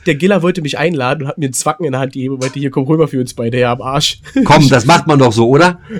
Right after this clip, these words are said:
Speaker 1: Ja.
Speaker 2: Macht man doch so. Zwanzig Euro für zwei Glühwein, das sollte ja wohl reichen.
Speaker 1: Im Endeffekt hat's ja gereicht, den Pfand hätten
Speaker 2: Junge,
Speaker 1: wir jetzt
Speaker 2: Junge.
Speaker 1: zurückgekriegt, hättest du nicht noch gesagt, „Wir trinken noch einen Schnaps“, wirklich einen Schnaps, also kleine Fingerhut voll für sechs Euro. Da war der, der, der komplette Pfand, den wir zurückgekriegt hätten,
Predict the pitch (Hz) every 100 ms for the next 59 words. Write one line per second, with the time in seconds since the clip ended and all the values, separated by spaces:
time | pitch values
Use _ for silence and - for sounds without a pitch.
0 | - - 196 180 185 190 135 107 104 147
1 | 143 151 160 160 147 131 156 135 147 127
2 | 113 117 160 151 151 120 120 92 78 -
3 | _ - - 185 196 233 208 208 208 180
4 | 185 196 190 190 - 101 110 98 92 87
5 | 95 107 214 196 175 - 185 180 165 165
6 | 175 165 196 190 175 156 151 - 190 -
7 | - _ _ _ 160 160 180 170 180 -
8 | 185 190 170 151 147 160 160 156 214 175
9 | 139 185 - 156 180 _ _ - - 135
10 | 147 - 147 139 135 135 - - 147 143
11 | 151 151 143 143 139 - - 151 147 151
12 | 156 147 - 135 151 143 - 151 - 170
13 | 165